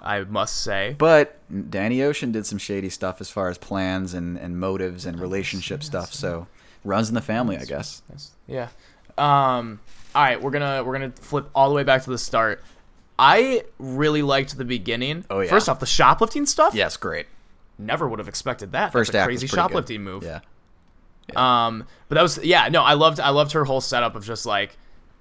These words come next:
Speaker 1: getting out, all of a sudden just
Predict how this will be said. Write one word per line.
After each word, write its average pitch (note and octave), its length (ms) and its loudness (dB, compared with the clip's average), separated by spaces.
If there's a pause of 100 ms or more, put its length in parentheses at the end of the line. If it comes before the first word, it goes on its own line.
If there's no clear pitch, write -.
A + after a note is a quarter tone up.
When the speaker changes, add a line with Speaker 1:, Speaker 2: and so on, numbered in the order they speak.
(120)
Speaker 1:
getting D3+ 260 2
out, A#2+ 320 4 (400)
all C3 140 6
of C3 40 2
a B2+ 60 -4
sudden C3 400 -2 (140)
just - 260 -10